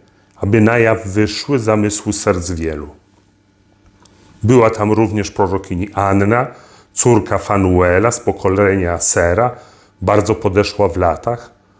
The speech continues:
Od swego panieństwa siedem lat żyła z mężem i pozostawała wdową.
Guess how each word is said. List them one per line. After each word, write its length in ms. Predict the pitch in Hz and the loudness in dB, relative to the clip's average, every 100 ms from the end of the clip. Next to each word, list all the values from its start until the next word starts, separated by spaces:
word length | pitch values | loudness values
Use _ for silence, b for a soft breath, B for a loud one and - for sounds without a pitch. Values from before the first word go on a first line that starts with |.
| b b b b | b b b b
Od 160 | 107 - | -2 0
swego 300 | - 110 117 | 2 2 2
panieństwa 680 | 113 113 127 120 - - 107 | 0 2 2 2 0 -2 -2
siedem 360 | - 113 110 | -2 0 2
lat 200 | 104 92 | 2 0
żyła 300 | 92 101 98 | 0 0 2
z 120 | - | 0
mężem 600 | 98 92 95 90 127 135 | -2 0 -2 -2 -4 -4
i 60 | - | -4
pozostawała 760 | - 107 95 - 98 101 107 110 | -2 0 0 0 2 2 2 2
wdową. 560 | 104 92 78 87 90 | 0 -2 -2 -8 -14